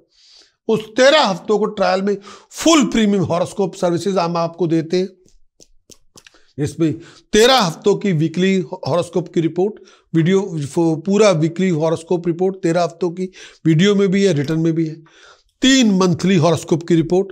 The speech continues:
वो वीडियो में भी है, रिटर्न में भी है। So नाइंटी डेज आप फुल प्रीमियम हॉरोस्कोप की रिपोर्ट को एंजॉय करें।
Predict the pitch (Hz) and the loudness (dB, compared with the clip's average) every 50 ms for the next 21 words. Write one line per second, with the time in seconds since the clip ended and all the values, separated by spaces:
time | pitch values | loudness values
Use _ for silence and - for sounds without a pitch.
0 | - - - - - - - 185 170 143 165 170 151 180 214 226 226 233 226 196 | -18 -20 -20 -20 -16 0 2 2 4 4 4 4 4 6 4 4 4 4 4 4
1 | 220 220 214 170 156 151 143 156 156 156 160 151 156 151 151 156 - - _ _ | 4 4 4 4 2 0 -2 -2 0 0 2 2 2 0 -2 -4 -8 -16 _ _
2 | _ _ _ _ - - 175 160 160 175 190 220 220 240 277 233 233 214 190 - | _ _ _ _ -6 -2 -2 0 2 2 4 4 4 4 4 4 4 2 2 2
3 | 190 175 175 - - - _ _ - - _ - - 277 294 285 247 254 240 214 | 0 -2 -2 -4 -8 -20 _ _ -20 -20 _ -6 0 2 4 4 4 2 0 0
4 | 202 196 202 170 151 175 170 - - - 170 170 - 180 165 170 165 180 165 156 | 0 2 0 0 0 -2 -2 -4 -4 -6 -6 -4 -2 -2 -2 -2 -2 -2 -4 -4
5 | 170 180 175 156 147 139 156 156 160 165 160 165 160 170 | -2 -4 -2 -2 -2 -2 -2 -2 -2 -2 -4 -6 -10 -10